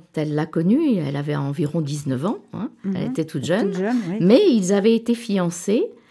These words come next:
Speaker 1: et quand, euh, mon père est parti, il avait, elle avait dix-neuf ans et demi, quelque chose comme
Speaker 2: D'accord.
Speaker 1: ça. Donc elle ne savait rien, elle ne savait pas. Et un beau jour,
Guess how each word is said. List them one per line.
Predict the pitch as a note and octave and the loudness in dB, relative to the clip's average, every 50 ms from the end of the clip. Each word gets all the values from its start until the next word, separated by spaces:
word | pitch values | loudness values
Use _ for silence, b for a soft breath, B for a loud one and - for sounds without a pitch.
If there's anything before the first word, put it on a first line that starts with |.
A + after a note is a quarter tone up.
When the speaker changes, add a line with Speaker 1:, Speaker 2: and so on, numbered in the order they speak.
| B B B B B D#3+ | B B B B B -8
Speaker 1:
et | D#3 D#3 | -6 -4
quand, | - G3 G3 G3 - - F3 | -2 -2 -2 -2 -2 0 0
euh, | D#3+ D#3 D3+ D3+ D3 | 2 2 2 0 0
mon | D3+ D3 C#3 C#3 | 0 0 0 0
père | - G3+ A3+ C4+ A#3 G3+ | 0 0 0 2 0 0
est | - - | -2 -2
parti, | D3 C#3+ D3 - - - - A#3+ D4+ E4+ F4+ G4 G4 D#4+ B3 | -6 -6 -6 -10 -16 -8 -4 0 2 2 4 4 2 2 0
il | F#3+ D#3+ D3 C#3 C#3+ | 0 -2 -4 -6 -6
avait, | B2+ B2+ - - - - - | -6 -6 -8 -10 -10 -12 -12
elle | C#3+ | -10
avait | - C#3+ D3+ F3 E3+ | -12 -8 -6 -6 -6
dix-neuf | D#3 D3 D3 C#3+ C#3 D#3 D3 C#3 D3+ | -4 -6 -8 -6 -6 -6 -6 -4 -4
ans | |
et | D3 D#3 | -2 0
demi, | F3+ A3+ E4+ F#4 - | 0 0 0 0 -2
quelque | - E3 - - D#3+ | -6 -8 -8 -8 -8
chose | - - D#3+ D#3 | -8 -6 -6 -6
comme | D#3 F3+ G3 | -4 -4 -4
Speaker 2:
D'accord. | A3 A#3+ A3+ B3+ E4+ | -4 -4 -4 -4 -4
Speaker 1:
ça. | F#4 - B B B B B B B B - | -6 -8 B B B B B B B B -2
Donc | D#3+ G#3+ G#3+ - | -2 0 2 2
elle | A#3 A3 | 4 4
ne | G#3+ A3+ | 4 2
savait | A3 - A#3 G#3+ G#3+ G#3 | 2 0 0 0 0 -2
rien, | G3 A3 C4 F#4 F#4+ | -2 -4 -4 -4 -2
elle | C4+ | -4
ne | G3+ | -4
savait | F#3+ - G3 F3+ F3 F#3 F3+ | -4 -4 -6 -6 -4 -6 -6
pas. | F#3 A3+ A3+ A#3 A#3+ A#3 A3+ B B B B B B B B B - | -4 -6 -6 -4 -6 -6 -8 B B B B B B B B B -4
Et | E3+ E3+ | -2 -2
un | E3+ | 0
beau | D#3+ F3 F#3 F3+ | 0 0 -2 -2
jour, | F3 - C#3+ E3+ F#3+ A3+ B3 C4+ - - | -2 -4 -4 -4 -2 -4 -4 -6 -8 -14